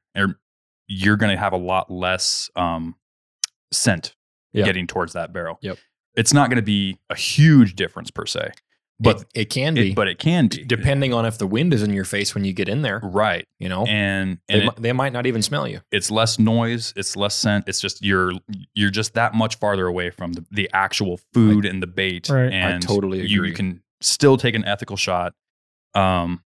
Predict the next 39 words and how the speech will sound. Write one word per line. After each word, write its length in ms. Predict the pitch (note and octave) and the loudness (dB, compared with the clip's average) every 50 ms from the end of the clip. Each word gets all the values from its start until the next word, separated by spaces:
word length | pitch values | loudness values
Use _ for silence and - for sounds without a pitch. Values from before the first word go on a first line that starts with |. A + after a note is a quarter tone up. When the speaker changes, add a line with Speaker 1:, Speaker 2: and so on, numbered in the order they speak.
| _ _ _ _ _ _ _ _ - | _ _ _ _ _ _ _ _ -2
Speaker 1:
and, 600 | A2 G#2+ G2+ G2 F#2+ F#2 F2+ F2+ F2+ F2+ - - - _ _ _ _ _ _ _ _ - | 0 2 2 2 2 0 0 -2 -2 -4 -6 -8 -12 _ _ _ _ _ _ _ _ -2
uh, 140 | G2 F#2 F2+ | 0 2 2
the 120 | F#2 G#2+ | 4 4
other 100 | A#2 C#3 | 4 4
thing 180 | C#3+ C#3+ C#3+ C3+ | 4 4 2 2
is, 280 | C3+ C#3+ D3 C#3 - - | 2 2 -2 -4 -6 -4
it 100 | - G#2+ | -2 0
allows 380 | G#2 F#2+ G2 F#2+ G#2 G#2+ A2+ G#2 | 0 2 2 4 4 4 2 2
you 140 | G#2+ G#2 G#2 | 2 2 2
that 220 | G2 F#2+ F#2+ - - | 2 0 -2 -2 -2
option 480 | F#2+ G2+ G#2 - - G2 F#2 F2+ F2 F2 | -2 -2 -2 -2 -4 -4 -4 -4 -6 -6
that 200 | F#2 G2 F#2+ F2+ | -4 -4 -2 -2
when 100 | F#2+ F#2 | -2 -2
you 120 | F#2 F2+ F2 | -2 -2 0
go 180 | G2 G2+ G2 G2 | 0 0 0 0
in 100 | F#2+ F#2 | 0 -4
to 80 | E2 | -6
check 360 | - - - - - D#3 - - | -6 -6 -4 -2 -2 -2 -4 -6
it, 160 | F2+ - - _ _ _ _ _ _ _ _ _ _ _ _ - | -10 -12 -12 _ _ _ _ _ _ _ _ _ _ _ _ -4
you 100 | F2 F#2+ | -2 0
know, 100 | F2 F2+ | 0 0
let's 140 | F#2 F#2+ - | 0 0 0
say 160 | - G2 F#2 | 0 0 0
in 80 | F2+ F2+ | -2 -2
the 100 | F2 F2 | -2 0
earlier 280 | F#2+ G#2 G#2 G2+ F#2 F2 | 2 2 2 2 0 -2
part 180 | - A2 G2+ F2+ | -2 -2 -2 -2
of 40 | |
the 60 | F2+ F#2 | -2 -4
season 360 | - - B2+ B2 G2 F#2+ F#2 | 0 2 2 2 2 2 0
when 80 | F2+ | -2
you're 120 | F2 E2+ F2 | -2 -4 -6
still 200 | - - F2+ E2+ | -6 -6 -6 -4
waiting 260 | F2+ F#2 F#2 F#2 F2+ | -2 -2 -2 -4 -6
for 80 | - - | -8 -8
those 160 | F2 E2 - | -10 -8 -4
bears 240 | - G#2 A#2 C3 A2 | -2 0 0 0 -2
to 60 | - | -4
hit, 260 | - - - - - | -8 -12 -12 -12 -12